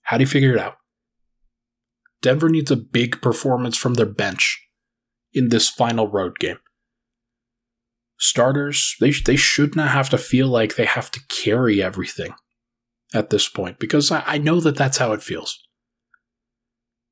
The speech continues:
Yoke has to be frustrated that he'll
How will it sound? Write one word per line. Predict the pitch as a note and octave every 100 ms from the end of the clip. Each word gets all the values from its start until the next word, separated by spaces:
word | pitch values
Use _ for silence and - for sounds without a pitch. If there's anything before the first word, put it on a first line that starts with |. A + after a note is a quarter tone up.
| _ _ _ _ _ _ _ -
Yoke | C#3+ D#3+ -
has | D3 C3
to | D3
be | B2
frustrated | - G#2+ - A2 F#2+ F#2 - _ _ -
that | A2 G#2+ - _ _ _ _ _ -
he'll | A#2+ A#2 A#2+ A2